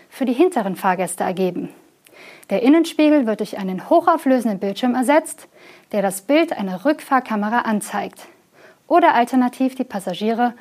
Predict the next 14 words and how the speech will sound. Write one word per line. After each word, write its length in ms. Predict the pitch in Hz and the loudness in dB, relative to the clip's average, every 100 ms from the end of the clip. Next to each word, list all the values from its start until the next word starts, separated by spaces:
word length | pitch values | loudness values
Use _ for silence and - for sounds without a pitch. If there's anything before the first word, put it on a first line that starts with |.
| - _ | -16 _
auf 180 | 190 175 | -10 -6
den 120 | 226 | -4
Rücksitzen. 580 | 208 202 196 190 - - - _ _ _ _ - - - _ | -4 -6 -10 -10 -12 -12 -16 _ _ _ _ -20 -20 -20 _
Zwischen 300 | - 202 220 | -6 -4 -4
den 120 | 196 | -2
Vordersitzen 680 | - 349 302 220 220 - 254 | 2 4 4 0 -4 0 -2
gibt 160 | 226 - | -2 -8
es 140 | 202 | -8
einen 260 | 208 185 - | -8 -8 -4
eigenen 440 | 233 247 214 190 | 0 0 0 -4
Touchscreen 720 | - 370 - - 208 202 254 330 - _ _ _ | 0 0 -2 -8 -4 0 0 -2 -8 _ _ _
für 200 | - 208 | -10 -8
die 80 | 202 | -8
Klimasteuerung. 920 | - 208 202 202 - 220 233 285 339 | -6 -4 -4 -4 2 2 4 2 2